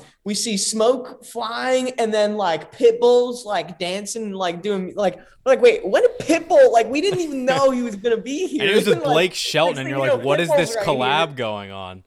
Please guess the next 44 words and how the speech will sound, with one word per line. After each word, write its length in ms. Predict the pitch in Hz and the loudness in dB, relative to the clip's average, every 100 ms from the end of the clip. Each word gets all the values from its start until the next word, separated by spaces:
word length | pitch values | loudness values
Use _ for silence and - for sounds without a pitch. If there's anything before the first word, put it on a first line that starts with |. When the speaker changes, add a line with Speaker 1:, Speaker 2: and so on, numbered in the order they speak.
| - | -6
Speaker 1:
Yeah. 1000 | 294 294 - 427 453 - - 190 - 359 | 0 0 0 -6 -6 -6 -6 -8 -8 -12
<laughs> 40 | 339 302 226 | -14 -16 -12
We 200 | 214 269 | -8 -2
were 140 | 269 | 0
like, 360 | 214 185 170 180 | 2 2 0 -2
that 120 | 208 | -2
was, 300 | 208 175 175 - - - | -2 -4 -8 -20 -20 -12
that 80 | 196 | -2
was 160 | 202 190 | 0 2
awesome. 360 | 175 170 170 | 2 0 -4
So, 120 | 156 180 | -4 -2
like, 240 | 165 160 | -2 -4
we 140 | 196 | -6
were 140 | 208 170 | -6 -4
listening 500 | 170 180 196 180 175 | -6 -10 -10 -10 -6
to 100 | 170 | -2
that 240 | 156 156 | -2 -2
song, 560 | - 170 160 156 160 160 _ _ - | -4 -6 -4 -6 -8 -14 _ _ -6
like, 460 | 170 135 127 - - | -4 -2 -6 -10 -14
th-, 100 | - | -4
like, 240 | - 143 - | 0 0 0
on 240 | 185 233 | 2 4
repeat 680 | 220 202 202 202 208 202 - | 4 4 2 0 0 -2 -4
to 200 | 247 214 | 0 2
and 140 | 214 | 2
from 180 | 208 185 | 0 -2
the 60 | 165 | 0
racetrack. 680 | 147 165 165 - 180 160 156 | 0 0 -2 -4 0 0 0
Speaker 2:
You 60 | |
texted 200 | 147 160 | -2 -4
Speaker 1:
And, 80 | 175 | -6
Speaker 2:
me, 80 | 170 | -4
Speaker 1:
uh, 40 | |
Speaker 2:
actually. 340 | 175 170 - 160 | -2 -2 -4 -6
You 100 | 147 | -4
were 100 | 139 | -2
like, 280 | 135 123 - | 0 -2 -6
"Yo, 320 | 117 113 101 | -8 -8 -8
dude, 400 | - 113 101 92 | -12 -12 -12 -12
they're 180 | 113 110 | -10 -10
just 140 | 117 | -12
playing 240 | - 131 117 | -12 -10 -8
this 140 | 107 | -10
song. 480 | - 107 104 113 123 | -10 -8 -8 -8 -10